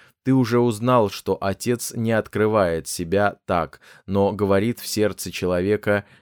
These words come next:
тихим, спокойным голосом: «Вот путь, иди по нему».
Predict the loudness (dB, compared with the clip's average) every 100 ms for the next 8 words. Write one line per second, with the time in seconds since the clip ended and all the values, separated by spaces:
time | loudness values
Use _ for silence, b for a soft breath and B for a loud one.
0 | _ 0 0 0 -4 -4 -8 -2 -2 0
1 | -2 0 -2 -4 0 0 0 -4 -10 -12
2 | b b -8 0 0 0 -6 -6 -6 -6
3 | -14 -8 -6 -4 -6 -4 -6 -6 -8 -8
4 | -10